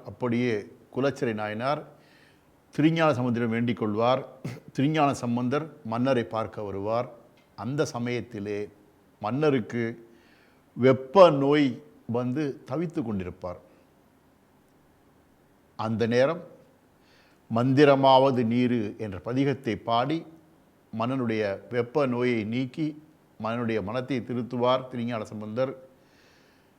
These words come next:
நின்ற சீர் நெடுமாற பாண்டியனும் சமணத்தை துறந்து சைவத்தை தழுவி நன்கு ஆட்சி புரிவான்.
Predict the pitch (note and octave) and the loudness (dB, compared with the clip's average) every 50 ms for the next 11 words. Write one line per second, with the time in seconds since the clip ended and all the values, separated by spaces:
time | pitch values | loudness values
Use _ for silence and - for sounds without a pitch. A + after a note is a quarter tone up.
0 | _ _ _ - D3+ D#3+ D#3 F3 E3 E3+ E3+ D#3 D3 C3+ C3+ C#3+ C#3+ C#3+ D3 C#3 | _ _ _ 0 2 4 6 4 4 6 6 4 6 6 4 2 4 4 4 4
1 | C3 A#2+ A2 B2 B2+ B2+ A#2+ B2+ B2 B2+ C#3 D#3 D#3 D#3 - - - _ _ _ | 4 4 2 0 0 0 0 0 0 0 -2 -4 -8 -10 -14 -20 -20 _ _ _
2 | _ _ _ _ _ _ _ _ _ _ _ _ _ _ _ _ _ _ _ _ | _ _ _ _ _ _ _ _ _ _ _ _ _ _ _ _ _ _ _ _
3 | _ _ _ _ _ _ _ _ - - - - A#2 A#2+ C3+ C#3+ C#3 B2+ - C#3 | _ _ _ _ _ _ _ _ -18 -16 -10 -6 -2 0 2 2 2 2 2 -2
4 | A#2+ G2+ - - C3 C3 C#3 C#3+ D3 D#3 D#3+ D3+ - - - - _ _ _ _ | -2 -2 -2 -2 0 0 0 0 -2 -4 -6 -6 -10 -18 -20 -20 _ _ _ _
5 | _ _ _ _ - - - A#2+ B2 C#3 C#3+ C#3 A2+ - A#2+ A2 F#2 - - A#2 | _ _ _ _ -20 -6 0 2 4 4 4 4 2 0 -2 -2 -2 -2 -2 0
6 | A2+ A#2+ B2+ B2 B2 B2+ C3 C3+ - - - - _ _ _ _ _ _ _ _ | 0 2 2 2 2 2 0 -2 -6 -14 -20 -20 _ _ _ _ _ _ _ _
7 | _ _ _ _ _ _ _ _ _ _ _ _ _ _ _ _ _ _ _ _ | _ _ _ _ _ _ _ _ _ _ _ _ _ _ _ _ _ _ _ _
8 | _ _ _ _ _ _ _ _ _ _ A#2+ B2+ C#3+ E3 C#3+ E3 - - - C3+ | _ _ _ _ _ _ _ _ _ _ 0 0 0 2 0 0 -2 0 0 2
9 | D3 D3+ D3 - D#3 A#2+ G2+ A#2 G#2+ G#2 F#2+ E2+ | 2 2 2 0 -2 -2 0 -2 -2 -2 -4 -8